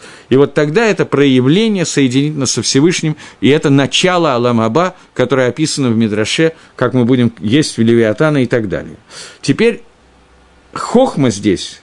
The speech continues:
говорит о том, что мною был приготовлен этот пир. Я забивала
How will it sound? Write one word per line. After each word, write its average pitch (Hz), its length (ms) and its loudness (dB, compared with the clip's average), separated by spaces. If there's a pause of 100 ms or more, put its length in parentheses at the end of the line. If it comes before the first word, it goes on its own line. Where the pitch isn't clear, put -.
говорит 135 460 0 (260)
о 120 140 -2
том, 190 180 2
что - 280 0
мною 196 640 4 (500)
был 135 240 2
приготовлен 131 680 0
этот 107 260 -4
пир. 82 280 -8 (200)
Я 170 340 2
забивала 117 720 0